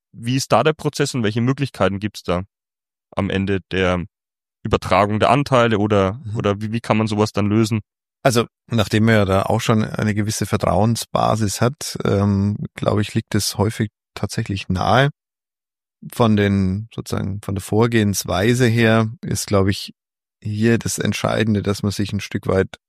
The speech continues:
Speaker 2: auf, ja, einen Zeitrahmen irgendwo einigt und auch von der Bewertung her auf einen Rahmen verständigt, der sozusagen für beide Seiten akzeptabel ist,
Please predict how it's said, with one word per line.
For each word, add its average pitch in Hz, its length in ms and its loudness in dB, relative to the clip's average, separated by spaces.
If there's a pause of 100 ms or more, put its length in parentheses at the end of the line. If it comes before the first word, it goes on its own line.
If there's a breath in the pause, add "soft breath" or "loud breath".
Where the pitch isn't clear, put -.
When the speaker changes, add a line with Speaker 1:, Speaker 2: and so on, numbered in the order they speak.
(140)
Speaker 2:
auf, 92 600 0 (160)
ja, 101 220 0
einen 101 180 -4
Zeitrahmen 120 1120 0
irgendwo 117 360 0
einigt 117 460 0
und 104 300 -2 (800)
auch 98 320 0
von 104 220 2
der 98 100 2
Bewertung 101 640 2
her 95 340 2
auf 95 160 -4
einen 101 100 0
Rahmen 98 640 0 (320)
verständigt, 104 640 0
der 107 220 -2
sozusagen 101 360 -6
für 101 80 -4
beide 101 300 0
Seiten 98 400 2
akzeptabel 107 880 -2
ist, - 420 -6